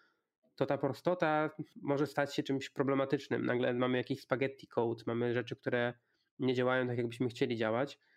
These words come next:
no bo brakuje tych podstaw, które po-, po-, pozwolą na, na przykład zmodularyzowanie tego kodu albo,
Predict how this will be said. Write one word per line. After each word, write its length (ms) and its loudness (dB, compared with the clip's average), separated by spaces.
no 80 2
bo 80 2
brakuje 420 0
tych 180 -6
podstaw, 560 -2
które 260 -2
po-, 200 0
po-, 540 0
pozwolą 480 2
na, 280 2
na 120 2
przykład 280 -2
zmodularyzowanie 1000 0
tego 200 -10
kodu 380 -12
albo, 380 -4